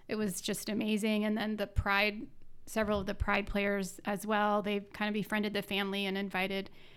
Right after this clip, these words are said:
him to games. His name was Zane. And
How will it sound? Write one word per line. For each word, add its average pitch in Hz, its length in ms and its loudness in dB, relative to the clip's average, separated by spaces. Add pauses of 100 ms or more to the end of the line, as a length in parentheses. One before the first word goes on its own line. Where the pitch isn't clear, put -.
(240)
him 196 280 0
to 196 240 0
games. 208 400 -2
His - 100 -4
name 208 100 0
was 202 140 0
Zane. 208 640 0
And 208 420 2